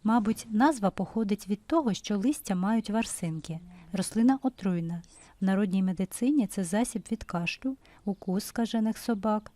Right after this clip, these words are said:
зубної болі. Рослина містить алкалоїди, які є токсичними і діють паралізуючи на нервову систему.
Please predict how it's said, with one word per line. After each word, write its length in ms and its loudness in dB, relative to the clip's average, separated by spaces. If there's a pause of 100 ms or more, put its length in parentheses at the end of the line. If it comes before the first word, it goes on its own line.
(140)
зубної 380 0
болі. 480 -4 (340)
Рослина 460 2
містить 520 -2 (100)
алкалоїди, 840 0 (300)
які 240 0
є 120 4
токсичними 840 -6 (320)
і 100 2
діють 420 2
паралізуючи 800 0
на 120 0
нервову 500 -2
систему. 680 -4